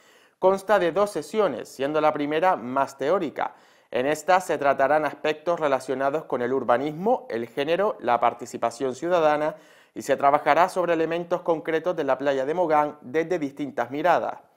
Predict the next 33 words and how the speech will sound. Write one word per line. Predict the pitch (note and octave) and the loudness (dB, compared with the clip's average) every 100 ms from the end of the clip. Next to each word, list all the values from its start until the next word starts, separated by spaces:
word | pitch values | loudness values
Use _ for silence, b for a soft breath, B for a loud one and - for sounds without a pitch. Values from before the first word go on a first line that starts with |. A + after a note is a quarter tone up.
| b b b b b | b b b b b
La | G#2 | -6
segunda | - C#3 D#3+ D#3+ | 0 0 2 0
sesión | D#3+ F3+ D#3+ C#3 | 0 2 2 2
consistirá | C#3 C#3 C#3+ D3+ D3 | -2 -4 -6 0 2
en | D3 | 2
un | D3+ | 0
paseo | C#3+ C#3+ - D3+ | -2 -2 0 0
comunitario | D3 C3+ C3+ C3+ D3+ D#3 F3 | 0 -4 -4 0 0 2 4
a | D#3 | 2
modo | C3+ D#3 C3+ | 2 0 0
de | C3 D#3+ | -2 -2
mapeo | C3 - C#3+ E3+ F#3+ | -4 -2 0 0 0
de | A#2+ | -4
puntos | C3 C#3+ B2+ A#2+ | -4 -4 -4 -6
críticos. | - F#3+ D3+ A2 F#2+ - b b b b | -6 -8 -8 -10 -10 -10 b b b b
Las | - B2 B2 | 0 0 2
fechas | F#3+ E3+ A2+ - - | 0 0 -2 -4 -4
aún | - C3 D3 | -2 0 -2
están | - D#3 D#3 | 2 2 2
por | C3+ - | -2 -2
concretar, | A#2+ C3+ D#3 F#3 D#3+ - B B | -4 -2 0 4 2 2 B B
pero | - D#3+ | -2 0
se | F#3 G3+ | 0 0
prevé | F#3+ F3+ F3+ | 2 4 4
se | F#3 C3 | 0 -4
realice | B2 B2 C3+ - E3+ F3 - | -2 -2 -2 -4 -2 -2 -2
la | A#2+ B2 | 0 2
última | E3+ G3 G#3 G3 | 0 -4 -4 -4
semana | G3 F3 D3+ D#3+ - | -4 -2 -2 -2 -6
del | C#3 D3+ D3+ | -6 -4 -2
mes | E3 E3 | -4 -4
de | |
octubre. | F3 F3 A#2 G2+ - | -6 -6 -10 -10 -16